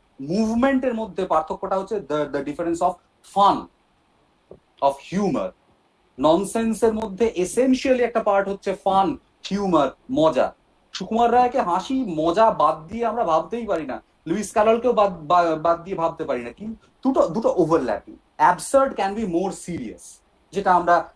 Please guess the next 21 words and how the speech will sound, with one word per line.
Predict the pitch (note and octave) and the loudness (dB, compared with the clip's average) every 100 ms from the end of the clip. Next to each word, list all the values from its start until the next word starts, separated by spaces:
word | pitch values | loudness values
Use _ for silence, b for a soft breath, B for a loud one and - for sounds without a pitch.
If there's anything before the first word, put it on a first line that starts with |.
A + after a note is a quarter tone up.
| - | -4
আহ, | C3+ C3+ D3+ | 0 2 0
ওদিকে | D3+ E3 - - E3 | -4 -8 -12 -6 -6
ফ্রান্স | - D#3+ D#3 - | -4 -4 -4 0
কাফকা | F3 E3 F3+ | 0 0 -2
থেকে | E3+ E3+ E3 | -2 -4 -6
এদিকে, | D3+ D3+ D#3 | -6 -6 -4
আহ, | D3+ C#3 B2+ A#2+ A#2 | -4 -2 -4 -4 -6
স্যামুয়েল | A#2 D3 D3 | -6 -4 -4
বেকেট | C#3 D3+ D#3+ | -4 -6 -6
অব্দি | C#3 C#3 C3+ - _ _ | -6 -6 -8 -12 _ _
অনেকের | - D#4 C4+ E3+ | 2 2 2 0
মধ্যে | B2 A2 | -2 -8
পাচ্ছি। | F#2+ - _ _ _ _ _ _ _ _ _ _ _ _ | -10 -12 _ _ _ _ _ _ _ _ _ _ _ _
কিন্তু | C4 F4+ F4 G3 E3 | 2 2 2 0 2
অ্যাবসার্ডিটির | D#3+ D#3 - A3+ B3 B3+ A#3+ B3 | 0 0 2 2 4 0 -4 -6
মধ্যেও, | B3+ A#3 G#3 | -4 -2 0
অ্যাবসার্ডিজমের | G3+ D3+ D3 - G3+ E3 D#3 A3 D4 C4+ | 2 0 -2 -2 -2 0 -4 0 2 4
মধ্যেও | B3+ G3 G#3 | 0 0 -2
আমরা | G3+ A3 | 0 -2
nonsense | G#3+ G#3+ A3+ | -2 -4 -8
পাচ্ছি, | - A#3 - A#3 | -2 -2 -2 -14